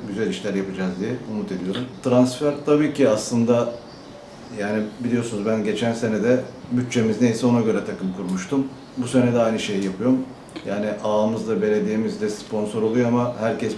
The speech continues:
buradan sınırsız sponsorlu gibi görmesin. Verilen belli bir rakamlar var. Biz yine ona göre takım kuruyoruz. Aldığımız oyuncular da ona göre bütçemizi belirledik.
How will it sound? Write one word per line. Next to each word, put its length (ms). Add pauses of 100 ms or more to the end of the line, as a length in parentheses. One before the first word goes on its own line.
buradan 200
sınırsız 520
sponsorlu 600
gibi 280
görmesin. 440 (400)
Verilen 500
belli 280
bir 60
rakamlar 480
var. 180 (380)
Biz 140
yine 140
ona 200
göre 260
takım 300
kuruyoruz. 460 (420)
Aldığımız 440
oyuncular 500
da 40
ona 140
göre 280 (160)
bütçemizi 560
belirledik. 480